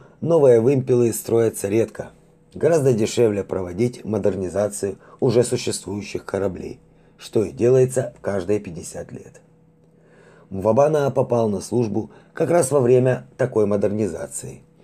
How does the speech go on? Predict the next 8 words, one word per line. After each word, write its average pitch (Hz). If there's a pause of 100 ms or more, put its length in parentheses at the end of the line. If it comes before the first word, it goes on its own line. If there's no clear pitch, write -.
(220)
Проводилась 104
она 120
больше 110
года, 87 (480)
и 110
за 107
это 113
время 131